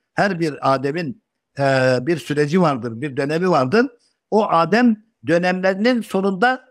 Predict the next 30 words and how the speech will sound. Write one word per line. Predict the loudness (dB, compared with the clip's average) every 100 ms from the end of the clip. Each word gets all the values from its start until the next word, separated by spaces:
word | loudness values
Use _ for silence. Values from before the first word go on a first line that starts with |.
| _ _ -2
bir | -2 0
A | 2 0 2
B | 0
D | 2
oluşuyor, | 2 2 0 2 0 0 _ _ _ _ -12
bir | -6 -4
A | -2
B | -4
D | -2
devleti | -2 -2 -4 -2
oluşuyor | -2 0 0 0 -2 _ _
ve | -4
o | 0 0
devlet | 2 2 0 0
yıkılıyor. | -2 0 -2 -4 -14 _ _ _ _ -2
Dolayısıyla | 2 0 0 -2 -2
da | -2 -2
Ad | 0 0 -2 _ _ _
bizden | -2 0 2 2
önceki | 2 2 0 0
Adem'in | 2 0 0 -4 -4 0
veya | 2 2 -2 _ _ _ _ -16
he-, | -12 -12 -8 -4
han-, | -2 0
herhangi | -2 0 0 0 0
Adem | 0 0
tabi | 0 -2 0
bilmiyorum, | -2 -2 -8 _ _ _
onun | 4 6 6 4 0 _ _ 0
Amerika'sıdır. | 2 2 2 0 -2 -6 -10